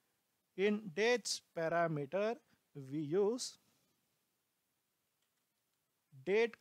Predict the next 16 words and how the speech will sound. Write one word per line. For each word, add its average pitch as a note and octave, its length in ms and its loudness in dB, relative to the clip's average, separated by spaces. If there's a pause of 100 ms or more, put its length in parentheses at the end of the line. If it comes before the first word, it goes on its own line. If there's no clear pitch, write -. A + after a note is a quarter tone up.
column D#3 580 -2 (120)
from F#3+ 540 -2 (180)
calendar G#3+ 640 0 (240)
table D#3 520 -6 (840)
and D#3+ 320 -2
close G3+ 320 2
the A3+ 140 -6
parenthesis F3+ 880 -2 (120)
of E3+ 460 -2
total F#3 380 -6
Y D3 260 -8
T D#3 140 -10
D. A3 260 -10 (720)
Let's D#3+ 560 -4
commit D#3 380 -4
it. A3 260 -6